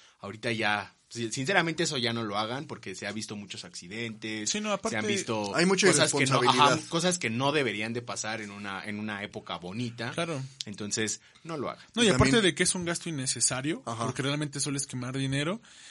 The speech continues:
Speaker 2: y, eh,
Speaker 1: O
Speaker 2: pues
Speaker 1: sea, como
Speaker 2: también
Speaker 1: niño sí es una ilusión, perdón, o sea, como niño sí es una ilusión, porque, pues, era como de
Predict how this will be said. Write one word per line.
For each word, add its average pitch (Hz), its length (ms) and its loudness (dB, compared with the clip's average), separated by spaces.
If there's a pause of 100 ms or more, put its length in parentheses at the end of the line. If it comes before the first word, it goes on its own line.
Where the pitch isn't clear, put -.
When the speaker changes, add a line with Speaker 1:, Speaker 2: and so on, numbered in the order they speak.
(140)
Speaker 2:
y, 127 320 2
eh, 113 680 0
Speaker 1:
O - 40 -8
Speaker 2:
pues - 100 -4
Speaker 1:
sea, 214 100 4
como 160 220 4
Speaker 2:
también 208 180 2
Speaker 1:
niño 214 100 0
sí 208 120 -4
es 196 100 -4
una 202 100 -4
ilusión, 147 480 -4
perdón, 131 320 -6
o - 80 -10
sea, 120 120 -8
como 120 180 -4
niño 147 220 -4
sí 156 100 -6
es 143 60 -10
una 147 140 -8
ilusión, 110 300 -6
porque, 95 300 -6
pues, 104 240 -10
era 117 220 -2
como 101 180 -10
de 92 180 -10